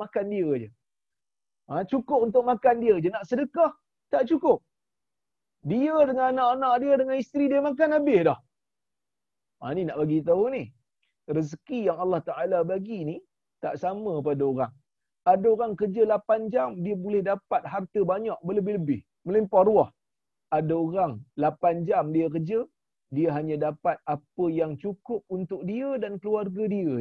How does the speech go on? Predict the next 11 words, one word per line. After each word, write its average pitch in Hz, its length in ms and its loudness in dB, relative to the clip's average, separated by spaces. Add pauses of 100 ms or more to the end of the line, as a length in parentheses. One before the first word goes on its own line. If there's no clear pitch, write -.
je. 101 80 -14 (1200)
Kelebihan 175 580 -2
yang 143 160 -8
Allah 147 240 -4
Ta'ala 156 320 -6
bagi 160 400 -4
dekat - 240 -10
manusia 165 560 -10
ni 214 160 -12
tak - 240 -8
sama. 120 320 -6